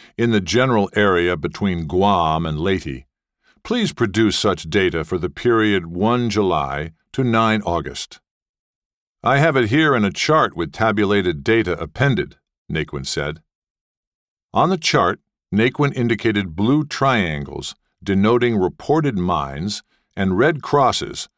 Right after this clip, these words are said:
that represented submarine contacts. He had drawn in Route Petty and the approximate location where Indianapolis sank. Naquin's chart was presented to McVeigh and to the court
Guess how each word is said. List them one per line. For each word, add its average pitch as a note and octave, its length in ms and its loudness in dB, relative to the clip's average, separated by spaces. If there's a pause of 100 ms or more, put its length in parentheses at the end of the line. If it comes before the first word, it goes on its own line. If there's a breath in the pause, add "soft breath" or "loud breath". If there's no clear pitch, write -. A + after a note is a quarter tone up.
(120)
that E2 120 -8
represented F#2 680 0
submarine F2+ 600 0
contacts. F#2 760 -4 (920)
He C#3 160 2
had B2+ 160 2
drawn D3 420 4
in A2+ 300 2
Route A#2 300 0
Petty E2 480 -2 (120)
and F#2+ 140 0
the G2+ 80 4
approximate B2+ 680 -2
location G#2 680 0
where F2+ 220 -4
Indianapolis F#2 760 -2
sank. - 440 -6 (1120)
Naquin's E3 520 0
chart F#2+ 440 0
was F#2 160 -2
presented G#2+ 520 0
to A#2 100 0
McVeigh E2+ 680 -2
and G#2+ 240 0
to B2 100 -2
the F#2 120 0
court - 440 -2